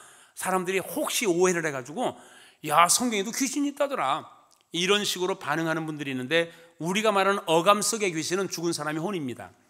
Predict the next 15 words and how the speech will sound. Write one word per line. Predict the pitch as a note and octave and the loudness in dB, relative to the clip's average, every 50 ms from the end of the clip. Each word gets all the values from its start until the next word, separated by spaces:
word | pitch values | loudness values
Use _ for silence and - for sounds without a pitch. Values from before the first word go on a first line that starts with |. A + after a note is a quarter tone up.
| _ _ _ _ _ _ _ _ _ _ _ _ _ | _ _ _ _ _ _ _ _ _ _ _ _ _
동양인의 | - C3+ D#3 F3 G3+ G#3 G3 G3+ G3+ G3+ G3 F#3+ | -4 0 2 4 6 8 8 6 6 6 4 4
사고 | - - F#3+ F#3 F#3 | 2 2 0 -2 -2
속의 | - - F3+ F3 E3+ D#3 | -2 -2 0 -2 -2 -2
귀신은 | - D#3+ D3 - E3+ F3+ F3 D#3 | -4 -6 -4 -2 -2 -2 -2 -2
뭐예요? | D3 D3 D3+ D#3+ G3+ C#4 - - - _ _ _ _ _ _ _ _ - | -2 -4 -2 -4 -4 -6 -6 -10 -18 _ _ _ _ _ _ _ _ -6
죽은 | - F#3+ G3+ G3+ | -4 -2 0 0
사람의 | F#3+ F#3+ F#3+ F#3+ F#3+ F#3 | 0 0 0 0 0 0
혼이잖아요. | G3 G#3 G#3+ G#3 F3+ F#3 E3+ E3+ E3 E3+ G3 G3+ D3 A#2 - - _ _ _ | -2 -2 -2 -4 -2 -2 -2 -2 -2 -2 -2 -2 -4 -6 -10 -18 _ _ _
그 | - _ - | -20 _ -8
귀신 | - - - G#3+ G#3 | -4 -4 -2 -2 0
아니에요? | F#3+ F#3 F#3 F#3 G3 A3+ C4+ - - _ _ _ _ _ _ _ _ _ _ _ - _ _ _ _ _ _ _ _ _ | 0 0 0 -2 -4 -4 -8 -12 -16 _ _ _ _ _ _ _ _ _ _ _ -20 _ _ _ _ _ _ _ _ _
우리들의 | - F3 F3+ G3+ A3 A3 F#3+ G#3+ A3 A3 G#3 A3 - | -6 -4 -2 0 0 0 0 2 2 2 0 -2 -4
동양인들의 | - D3+ F3 F#3 G3 G3 G3+ G#3 G#3+ G#3 - F#3+ F#3 F#3+ F#3 F3+ F#3+ G3 | -4 -2 0 2 2 2 0 0 -4 -6 -4 -4 -4 -2 -2 0 0 2
의식은 | F#3 F3 F3+ - - F#3 F#3 F#3+ F3+ | 2 2 2 0 -4 -4 -4 -4 -6
그래요. | - - C#3 C#3+ C#3 B2 A2+ | -6 -6 -6 -6 -6 -6 -8